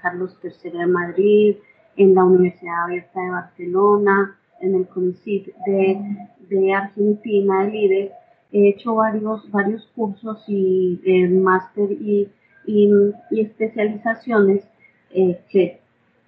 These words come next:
te confieso, pues, en este momento yo todavía no he, no he intentado val-, validar esa formación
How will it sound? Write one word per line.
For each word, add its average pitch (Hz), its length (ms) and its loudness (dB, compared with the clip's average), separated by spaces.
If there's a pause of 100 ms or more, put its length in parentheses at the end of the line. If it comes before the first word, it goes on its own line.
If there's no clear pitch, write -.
(120)
te 180 140 -4
confieso, 185 520 -4
pues, 208 220 -4
en 208 140 0
este 208 180 -8
momento 190 400 2
yo 190 180 -2
todavía 180 460 -2
no 190 200 2
he, 190 340 4 (220)
no 202 120 -2
he 196 60 0
intentado 196 600 -2
val-, 185 300 -2
validar 175 560 -4
esa 190 360 -6
formación 175 760 -10